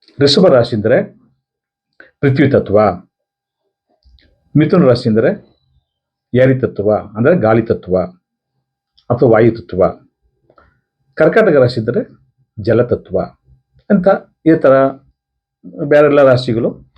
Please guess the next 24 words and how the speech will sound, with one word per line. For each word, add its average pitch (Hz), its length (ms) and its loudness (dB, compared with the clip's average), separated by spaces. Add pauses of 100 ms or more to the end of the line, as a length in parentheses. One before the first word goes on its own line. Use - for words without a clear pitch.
(120)
ಒಂಬತ್ತು 123 360 -4
ರಾಶಿಗಳು 117 320 -8
ಇದೇ 123 160 -4
ಥರ 101 140 -10
ಇರ್ತವೆ. - 600 -20 (120)
ಟೋಟಲ್ 135 220 2
ಇರೋದು 117 260 2
ಹನ್ನೆರಡು 117 480 0
ರಾಶಿ. - 480 -6 (720)
ಹನ್ನೆರಡು 147 340 2
ರಾಶಿನಲ್ಲೇ 160 760 0
ಯಾವ 117 160 2
ಮನುಷ್ಯ 120 300 -2
ಆದರೂ 117 140 0
ಹುಟ್ಟಿರೋದು. 98 680 -6 (960)
ಆ 165 40 2
ಒಬ್ಬೊಬ್ಬರು 233 500 2
ಹುಟ್ಟಿರೋ 180 340 2
ರಾಶಿನೇ 180 380 0
ಅವ್ರಿಗೆ 139 480 -2
ಫೇವರಬಲ್ 156 520 2
ಆಗಿ, 107 280 -4
ಅನ್‌ಫೇವರಬಲ್ 113 800 -4
ಆಗಿ - 440 -20